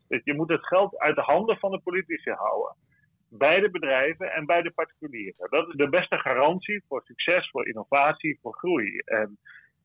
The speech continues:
ehm, ja, eh, dan geldt ook nog als laatste punt natuurlijk, echt als laatste punt. Als er één keer een Europese belasting wordt ingevoerd,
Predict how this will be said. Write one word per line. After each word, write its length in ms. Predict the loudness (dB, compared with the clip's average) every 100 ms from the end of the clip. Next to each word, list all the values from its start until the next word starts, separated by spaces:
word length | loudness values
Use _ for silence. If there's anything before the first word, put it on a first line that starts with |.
| -6
ehm, 380 | -2 2 0 -2 -6 -16 _ _ -8
ja, 440 | 0 2 2 0
eh, 540 | -4 0 2 2 2 0 2
dan 160 | 2
geldt 300 | 4 4 4
ook 240 | 2 0 2
nog 220 | 2 2
als 120 | 0
laatste 320 | 0 0 -2 _
punt 180 | -4 -4
natuurlijk, 380 | -6 -2 -2 -2
echt 180 | -2
als 120 | -2 2
laatste 280 | 2 2 -2
punt. 220 | -6 -4
Als 180 | 0 2
er 120 | 2
één 180 | 2 2
keer 180 | 2 0
een 140 | 2
Europese 400 | 0 2 2 2
belasting 360 | 2 2 2 -4
wordt 140 | -2
ingevoerd, 640 | 0 0 -2 0 0 -2